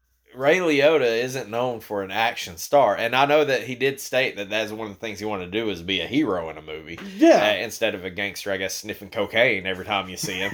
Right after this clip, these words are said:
Speaker 2: <laughs>
Speaker 1: But, uh, he, uh, I don't know why they picked this game to make, I, I, like, I don't know why this movie, there was a game made. I, it, they c-, it would have been just fine without a game.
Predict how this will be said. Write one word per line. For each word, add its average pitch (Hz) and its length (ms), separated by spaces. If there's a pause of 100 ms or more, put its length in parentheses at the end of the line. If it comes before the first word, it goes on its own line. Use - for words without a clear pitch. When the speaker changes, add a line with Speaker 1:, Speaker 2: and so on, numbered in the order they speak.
(120)
Speaker 2:
<laughs> 190 280
Speaker 1:
But, 139 220
uh, 123 460 (360)
he, 147 380
uh, 104 380 (1300)
I 131 100
don't 135 360
know 127 160
why 120 160
they 120 140
picked 107 240
this 117 160
game 101 360
to 104 100
make, 95 480
I, 110 120
I, 139 320
like, 151 240
I 185 80
don't 202 140
know 156 100
why 139 140
this 127 180
movie, 123 360
there 101 180
was 98 120
a 98 40
game 90 300
made. - 240 (220)
I, 104 120
it, 110 200
they 120 200
c-, - 180
it 123 120
would 120 140
have 110 80
been 104 180 (580)
just 117 420
fine 90 600 (220)
without 92 380
a - 60
game. - 240